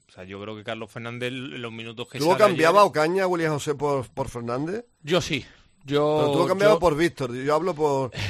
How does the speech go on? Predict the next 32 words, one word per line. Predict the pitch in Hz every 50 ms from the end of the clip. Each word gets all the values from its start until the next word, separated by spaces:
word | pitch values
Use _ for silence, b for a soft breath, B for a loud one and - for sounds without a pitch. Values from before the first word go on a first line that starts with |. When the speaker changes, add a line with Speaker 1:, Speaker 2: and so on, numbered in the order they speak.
| 98 95 92 B B B B B B B B B B _
Speaker 3:
Pero | - 151 156 156 156 -
a | 160 147
mí | 151 160 165
me | 180 170
parece | 165 175 165 170 160 - - 180 156
que | 170 170 156 151 147 143 139 139 _ - 147 123
William | 123 143 147 143 147 139
José | 123 143 135 - - - 165 170 175 175 170 170 165
es | 151
un | 147 165 160
delantero | 151 151 151 147 143 135 - 156 156 151
que | 143 156
tiene | 135 147 151 151
unas | 147 135
condiciones | - 160 147 143 139 131 - 156 147 147 143 123 117
brutales, | 127 127 127 123 120 143 156 165 190 208 -
que | - 185
las | 156 123 123
últimas | 147 160 160 160 165 160 143
dos | 139 147 135
temporadas, | - 151 139 117 135 143 160 170 156 - -
no | 135 139 139
voy | 147 147 147
a | 147
descubrir | 143 143 - - 156 143 139 143
nada, | 143 156 165 156 139 127
no | 123 131
ha | 131
estado | - - 156 139
a | 123
su | - 156 147
nivel, | 147 143 143 151 170 196 226